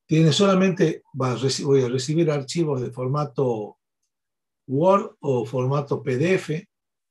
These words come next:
prefiero P D F porque pesan menos, entonces yo lo voy a poder corregir, lo voy a poder ver. Estoy, este, hoy hay una reunión importante del ingeniero Escala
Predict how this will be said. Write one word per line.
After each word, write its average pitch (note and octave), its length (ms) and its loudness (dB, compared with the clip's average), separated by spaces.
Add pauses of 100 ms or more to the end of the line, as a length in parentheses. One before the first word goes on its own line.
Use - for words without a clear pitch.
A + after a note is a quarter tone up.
prefiero D3 420 0
P C3 140 -2
D C#3+ 120 6
F C#3 160 0
porque - 260 -12
pesan B2 360 -6
menos, D#3+ 360 0 (1300)
entonces B2+ 420 0
yo A2+ 720 0 (140)
lo A#2+ 120 -4
voy A2 140 -4
a G2 60 -8
poder B2 260 -2
corregir, C3+ 600 0
lo A#2 120 0
voy G#2 160 0
a - 80 -12
poder A#2 260 -6
ver. D3+ 340 2 (760)
Estoy, - 280 4 (120)
este, B2+ 640 2
hoy E3 240 2
hay D#3+ 80 4
una C3 160 -2
reunión D3+ 380 0
importante C3+ 640 -2
del A#2+ 120 -10
ingeniero C3 320 0
Escala D#3+ 560 0